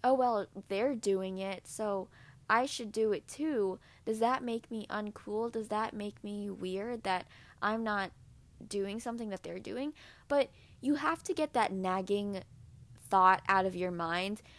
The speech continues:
that just because you're not doing something that your friends are doing doesn't make you an outsider, and it doesn't make you any different.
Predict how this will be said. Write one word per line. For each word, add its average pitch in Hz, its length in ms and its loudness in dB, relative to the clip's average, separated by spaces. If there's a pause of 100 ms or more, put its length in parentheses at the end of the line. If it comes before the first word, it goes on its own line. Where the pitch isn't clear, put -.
(180)
that 220 180 6
just 233 220 -2
because 294 340 -2
you're 240 140 2
not 214 380 0 (260)
doing 208 340 -2
something 247 440 -6
that 208 180 -4
your 202 160 -4
friends 190 320 -6
are 196 80 -2
doing 185 460 -4
doesn't 190 360 -2
make 185 300 -4
you 185 120 -2
an 180 120 -6
outsider, - 560 -6
and 190 100 -4
it 202 120 -6
doesn't 196 280 0
make 202 220 -8
you 196 160 -6
any 175 220 -4
different. - 320 -10